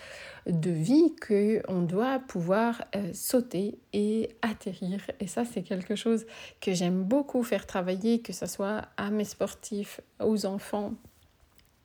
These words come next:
parce que ça reste un réflexe joyeux. Quand on a quelque chose qui nous arrive, euh, qui est très heureux, eh bien, on, on va le dire, on saute de joie.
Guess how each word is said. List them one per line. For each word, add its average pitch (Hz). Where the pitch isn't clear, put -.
parce 240
que -
ça 233
reste 233
un 254
réflexe 214
joyeux. 208
Quand 208
on 226
a 226
quelque 208
chose 233
qui -
nous 208
arrive, 214
euh, 180
qui 208
est 180
très 220
heureux, 233
eh 202
bien, 226
on, 185
on 180
va 165
le 170
dire, 202
on 190
saute 208
de 180
joie. 180